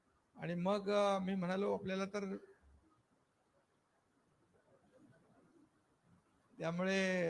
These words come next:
अ, तुम्हाला भेटून आनंद झाला मला अनपेक्षितपणे आणि, अ, तसं कार्यक्रमामध्ये माझ्या, अ, तुमच्या कार्यक्रमाला मिस करूच शकत नाही मी.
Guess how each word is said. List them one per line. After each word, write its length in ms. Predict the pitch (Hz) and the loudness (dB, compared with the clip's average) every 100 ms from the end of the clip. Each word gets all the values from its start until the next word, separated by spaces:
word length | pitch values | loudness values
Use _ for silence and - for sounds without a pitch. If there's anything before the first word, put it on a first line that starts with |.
| 165 | 0
अ, 80 | 170 208 214 220 208 156 - | -4 -8 -12 -12 -10 -10 -6
तुम्हाला 260 | 170 185 | -2 0
भेटून 280 | 170 156 180 | 0 0 -2
आनंद 340 | 147 165 190 185 | -2 -2 -2 -4
झाला 240 | 170 175 | -4 -4
मला 320 | 175 175 185 - - _ _ - | -4 -4 -6 -8 -20 _ _ -10
अनपेक्षितपणे 800 | 156 190 202 - 165 - 131 104 - - _ _ _ _ - | -6 -4 -6 -6 -12 -8 -8 -8 -12 -20 _ _ _ _ -12
आणि, 520 | 139 165 175 170 165 | -6 -4 -2 -2 -2
अ, 120 | 156 151 151 143 139 131 123 _ _ _ - | -2 0 -2 -4 -6 -10 -12 _ _ _ -8
तसं 160 | 135 165 | -6 -4
कार्यक्रमामध्ये 640 | 139 143 156 175 175 180 | -4 -4 -4 -4 -2 -2
माझ्या, 440 | 180 175 190 185 175 196 - 311 | 0 2 2 2 0 -4 -10 -18
अ, 100 | 262 - 247 - - - 170 | -16 -16 -14 -14 -14 -12 -10
तुमच्या 440 | 160 190 190 180 | -6 -2 0 -2
कार्यक्रमाला 580 | 175 165 165 180 180 190 190 - _ _ _ | -4 -6 -4 -4 -4 -4 -8 -14 _ _ _
मिस 220 | 156 180 - | -8 -8 -4
करूच 280 | 196 202 | -4 -2
शकत 220 | 175 156 135 | -2 -2 0
नाही 180 | 139 | 0
मी. 200 | 123 120 | 0 -2